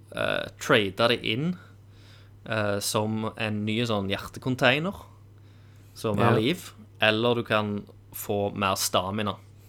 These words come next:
Speaker 1: Så det er opp til deg
Speaker 2: Yes.
Speaker 1: selv da, ut ifra
Speaker 2: Hva vil du
Speaker 1: hva
Speaker 2: ha
Speaker 1: du,
Speaker 2: mest av?
Speaker 1: hva, hva du vil gjøre mest av. Eh, så det er jo en, og i og med at spillet er vanskelig, og, og fiendene s-,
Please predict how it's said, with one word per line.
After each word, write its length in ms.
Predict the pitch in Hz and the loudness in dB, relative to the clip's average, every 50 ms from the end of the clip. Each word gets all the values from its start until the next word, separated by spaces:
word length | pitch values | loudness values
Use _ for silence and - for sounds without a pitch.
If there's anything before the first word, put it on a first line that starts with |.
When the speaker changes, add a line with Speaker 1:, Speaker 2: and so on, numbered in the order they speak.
| - - - - - - - - - - - - - | -20 -20 -20 -20 -20 -20 -20 -20 -20 -20 -20 -18 -8
Speaker 1:
Så 60 | - - | 0 2
det 20 | 127 | 4
er 20 | 131 | 4
opp 140 | 131 - | 4 2
til 100 | - 139 | 0 0
deg 100 | 127 117 | 2 4
Speaker 2:
Yes. 80 | 110 101 | 4 6
Speaker 1:
selv 280 | 117 123 131 143 147 131 | 6 6 6 6 4 2
da, 80 | 104 - - - - - - - - - - - | 0 -2 -6 -12 -20 -20 -20 -20 -20 -20 -12 -8
ut 140 | 123 120 113 117 | -6 -4 -4 -4
ifra 400 | 107 - - 101 98 95 98 98 | -4 -2 0 0 2 2 0 2
Speaker 2:
Hva 140 | - 123 117 | 4 4 6
vil 60 | 117 | 6
du 40 | 113 113 | 6 6
Speaker 1:
hva 20 | |
Speaker 2:
ha 40 | 113 110 | 6 6
Speaker 1:
du, 40 | 110 | 4
Speaker 2:
mest 280 | 110 117 - - - | 4 2 0 -2 -2
av? 140 | - - - - - - - - | -4 -4 -4 -6 -12 -20 -8 0
Speaker 1:
hva, 260 | - 117 117 117 - | 2 4 4 4 2
hva 140 | - 131 117 | 0 0 2
du 80 | 117 110 | 2 2
vil 100 | 113 110 | 2 2
gjøre 100 | 104 101 | 0 0
mest 280 | 101 101 104 - - - | 0 -2 -4 -4 -2 -4
av. 140 | 98 - - - - - - - - - - - - - - - - - 131 113 98 - - - - - | -4 -4 -6 -12 -16 -20 -20 -20 -20 -20 -20 -20 -20 -20 -20 -16 -10 -8 -8 -8 -8 -10 -16 -12 -6 -2
Eh, 280 | 117 113 113 113 113 - | 0 2 2 2 2 0
så 220 | - - - - 127 | -2 -2 -4 -2 0
det 240 | 143 143 143 151 139 | 2 2 4 4 4
er 120 | 131 120 123 | 4 4 4
jo 160 | 131 131 123 | 4 4 4
en, 320 | 120 113 113 110 110 110 107 | 2 2 0 -2 -2 -4 -4
og 380 | 80 - - - - - 131 | -6 -10 -12 -14 -6 -2 2
i 100 | 127 131 | 4 4
og 60 | 139 135 | 4 4
med 80 | 127 | 2
at 80 | 117 - | 2 0
spillet 360 | - - 113 110 120 117 113 | -2 -4 -2 0 2 2 4
er 40 | 123 | 4
vanskelig, 600 | 156 170 139 101 - - - - 117 113 - - | 4 2 2 0 -2 -4 -2 -2 -2 -2 0 0
og, 480 | 113 113 110 107 107 107 107 107 107 | 0 2 2 2 2 2 0 0 -2
og 80 | 107 104 | -4 -6
fiendene 640 | - - - - - 120 104 101 104 107 110 110 | -8 -12 -16 -12 -8 -8 -6 -6 -4 -4 -4 -2
s-, 300 | 110 107 - - - - | -4 -4 -4 -6 -6 -8